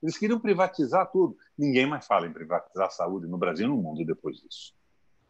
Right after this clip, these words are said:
Não é possível que ainda tenha gente sustentando isso. A educação pública é fundamental. Então, eu acho que nós vamos ter uma mudança. Temos que ter o projeto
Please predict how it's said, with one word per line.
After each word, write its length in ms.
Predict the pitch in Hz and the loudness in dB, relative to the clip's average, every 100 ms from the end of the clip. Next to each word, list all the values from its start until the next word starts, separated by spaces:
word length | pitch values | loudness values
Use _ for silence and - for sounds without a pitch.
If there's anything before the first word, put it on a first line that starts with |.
| _ - | _ 0
Não 160 | 104 | 4
é 40 | 127 | 6
possível 840 | 170 - - 190 196 202 262 262 _ _ _ _ | 4 4 6 8 8 6 2 -2 _ _ _ _
que 80 | 139 | 2
ainda 320 | 117 135 160 | 4 4 2
tenha 240 | - 139 110 | 0 -2 0
gente 260 | 120 147 | -2 -4
sustentando 600 | - 127 139 107 120 95 | -8 -6 -4 0 0 0
isso. 320 | 71 - - _ _ _ - - | -4 -8 -20 _ _ _ -20 -2
A 100 | 107 | 4
educação 460 | 107 131 135 - 170 | 6 8 6 6 4
pública 440 | - 185 196 190 | 6 6 6 4
é 60 | 185 | 2
fundamental. 840 | - 175 156 151 117 - 85 - _ _ _ _ _ _ _ - _ - | 4 4 4 2 0 2 2 2 _ _ _ _ _ _ _ -20 _ -8
Então, 340 | 175 202 214 - | 0 2 2 2
eu 140 | 170 | 2
acho 160 | 185 - | 2 0
que 60 | 185 | -2
nós 120 | 165 | 0
vamos 180 | 170 165 | 0 0
ter 80 | |
uma 160 | 175 170 | 0 2
mudança. 480 | 170 131 120 - 90 | 2 4 2 0 -8
Temos 340 | - 151 147 | -2 0 0
que 120 | - | -2
ter 220 | 117 160 139 | 2 2 2
o 40 | |
projeto 680 | 117 110 85 151 170 - | 2 2 6 4 4 -2